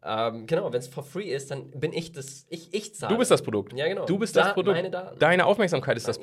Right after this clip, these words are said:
Speaker 2: Produkt,
Speaker 1: genau,
Speaker 2: ne? Also
Speaker 1: ja.
Speaker 2: ich warte, dass die
Speaker 1: Meine-
Speaker 2: Schüler auch immer und die sagen, "Ja, wieso kostet mich ja nichts?" Ja,
Speaker 1: Ja.
Speaker 2: doch, es kostet dich deine
Speaker 1: Dann meine
Speaker 2: Zeit
Speaker 1: ja.
Speaker 2: und deine
Speaker 1: Mhm.
Speaker 2: Aufmerksamkeit.
Speaker 1: Mein Fokus.
Speaker 2: Dein Fokus,
Speaker 1: Der
Speaker 2: genau.
Speaker 1: sehr wertvoll ist.
Speaker 2: Der mit dein wichtigstes Asset ist,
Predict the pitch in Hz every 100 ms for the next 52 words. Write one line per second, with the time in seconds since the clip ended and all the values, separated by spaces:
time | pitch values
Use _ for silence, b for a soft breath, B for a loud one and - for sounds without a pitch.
0 | - 98 104 139 170 - 151 131 156 160
1 | 165 156 196 175 143 143 139 151 160 156
2 | 160 151 156 180 - 113 101 95 - 131
3 | 160 131 - 160 139 135 139 135 131 151
4 | 120 - 131 113 - - 143 151 151 143
5 | 170 127 101 - - 131 135 156 156 117
6 | 98 - 135 135 135 151 143 80 - 131
7 | 117 143 139 170 - 101 73 - _ _
8 | 131 127 147 147 143 139 147 147 - 220
9 | - - -